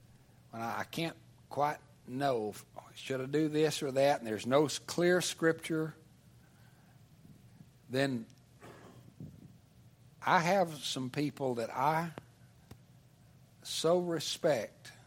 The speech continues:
their sensitivity to God that I'll say, "Here's my situation. What, what counsel would you give?" And, uh, if I get confirming counsel,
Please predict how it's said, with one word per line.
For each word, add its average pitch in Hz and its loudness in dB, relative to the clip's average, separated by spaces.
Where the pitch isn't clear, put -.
their 175 2
sensitivity 95 -8
to 92 -12
God 95 -4
that 104 -6
I'll 117 -2
say, 110 -4
"Here's 156 -2
my 151 -4
situation. 117 -4
What, 139 -2
what - -4
counsel 117 -8
would 98 -14
you 98 -16
give?" 95 -14
And, 98 -8
uh, 90 -4
if - -8
I 135 2
get 156 -4
confirming 151 -2
counsel, 117 -8